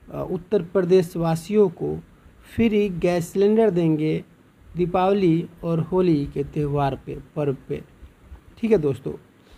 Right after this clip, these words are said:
हम तो बहुत खुश हैं, हम बिहार से बिलोंग करते हैं, लेकिन हम ये इच्छा रखते हैं और हमारी ये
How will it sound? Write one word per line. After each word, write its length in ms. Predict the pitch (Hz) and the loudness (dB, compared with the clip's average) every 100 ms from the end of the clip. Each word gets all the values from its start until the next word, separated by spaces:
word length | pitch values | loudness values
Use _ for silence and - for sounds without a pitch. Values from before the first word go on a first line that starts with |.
| - _ _ _ _ - - _ - | -20 _ _ _ _ -20 -20 _ 0
हम 180 | 220 220 | 2 4
तो 120 | 220 | 4
बहुत 320 | 175 190 - | 4 2 0
खुश 340 | - 202 196 | -2 -2 2
हैं, 260 | 190 180 - - - - 110 | 2 2 -4 -16 -20 -18 -8
हम 260 | 151 180 | -4 -2
बिहार 320 | 160 127 165 | 0 0 -2
से 160 | 170 - | -2 -2
बिलोंग 340 | 165 160 160 | 0 4 2
करते 360 | 156 147 143 180 | 2 -2 -2 0
हैं, 180 | 165 151 | 2 4
लेकिन 580 | 170 233 226 185 - - _ _ _ - - _ - | 4 4 4 4 2 -4 _ _ _ -20 -20 _ -8
हम 320 | 151 175 233 | 0 4 4
ये 180 | 226 226 | 6 6
इच्छा 460 | 202 196 - 208 190 | 6 2 -2 -4 -2
रखते 300 | 165 - 190 | -4 -2 0
हैं 420 | 190 180 156 160 | 2 2 0 -2
और 300 | 143 151 156 | -4 -2 0
हमारी 500 | 151 170 165 170 180 | 2 4 4 4 4
ये 460 | 165 156 156 151 | 4 2 4 0